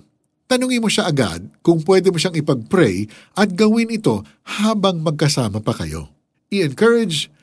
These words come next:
at ipanalangin natin ang isa't isa.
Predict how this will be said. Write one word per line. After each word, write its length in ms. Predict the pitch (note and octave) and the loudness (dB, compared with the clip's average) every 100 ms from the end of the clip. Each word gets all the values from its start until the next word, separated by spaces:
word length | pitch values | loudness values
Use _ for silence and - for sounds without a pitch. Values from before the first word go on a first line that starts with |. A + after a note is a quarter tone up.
| _ | _
at 240 | G#3+ G#3+ | -4 -2
ipanalangin 640 | D#3 D3 G#2+ B2+ D#3+ D#3+ D3+ | -4 -4 -2 0 0 2 0
natin 480 | D3 C#3+ C3+ D3 - | 0 -2 -4 -6 -6
ang 160 | D#3 E3+ - | -6 -6 -6
isa't 320 | E3+ C3+ C3+ | -6 -6 -6
isa. 400 | C#3+ - - | -8 -8 -10